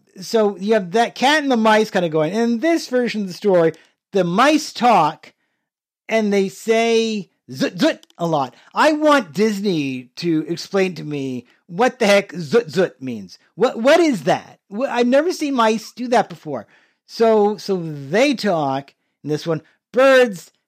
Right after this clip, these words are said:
try to talk. They kinda tweety, tweety, tweety, but they don't really say words. The dog doesn't talk. Lucifer doesn't talk. He doesn't need to. And there's a horse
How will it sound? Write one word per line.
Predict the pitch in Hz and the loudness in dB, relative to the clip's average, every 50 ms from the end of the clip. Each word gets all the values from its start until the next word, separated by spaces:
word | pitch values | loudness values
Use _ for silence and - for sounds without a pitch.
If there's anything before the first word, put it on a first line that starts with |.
| _ - | _ -14
try | - - 170 180 196 214 | -6 0 2 4 4 4
to | 220 220 | 2 0
talk. | - - 220 214 208 208 208 214 214 - | 0 0 2 2 4 4 4 2 0 -4
They | - 170 156 | -8 -8 -8
kinda | 147 - 175 175 165 160 156 | -6 -2 -2 0 0 0 -2
tweety, | 151 - - 190 196 180 175 | -4 -6 -10 -10 -8 -8 -10
tweety, | 160 - - 185 170 170 | -10 -12 -12 -12 -12 -12
tweety, | 147 - - 190 190 180 185 185 170 _ _ _ _ _ | -12 -12 -10 -8 -6 -6 -8 -8 -10 _ _ _ _ _
but | - 127 127 143 147 143 _ | -12 -6 -4 -4 -4 -4 _
they | - 143 | -8 -6
don't | 147 151 147 | -6 -6 -6
really | 143 147 147 | -6 -6 -6
say | 139 - 165 147 143 | -6 -4 -4 -4 -4
words. | 139 139 147 147 151 151 151 147 - _ _ _ _ _ | -4 -2 0 0 0 0 -2 -4 -8 _ _ _ _ _
The | - | -12
dog | 127 120 202 220 233 240 240 226 208 | -4 0 2 4 4 4 4 2 2
doesn't | 233 233 214 - 220 208 | 2 0 0 -2 -4 -4
talk. | - 214 214 214 214 214 196 151 | 0 2 4 4 4 2 2 2
Lucifer | 160 180 214 202 - 185 202 | 2 0 0 0 -2 -4 -2
doesn't | 202 202 185 170 175 | -2 -2 -2 -4 -4
talk. | - 190 190 180 170 | -2 2 2 2 2
He | 160 | 2
doesn't | 196 190 147 151 143 | 0 -2 -2 -2 -4
need | 160 180 170 - | -4 -4 -4 -4
to. | - 123 110 98 - _ _ _ _ _ _ _ _ | -6 -8 -10 -10 -12 _ _ _ _ _ _ _ _
And | - 175 170 | -6 -4 -2
there's | 170 165 143 | -2 -2 -4
a | 160 | -4
horse | 131 160 214 214 180 139 107 - - - _ | -2 0 2 2 2 0 -2 -8 -18 -20 _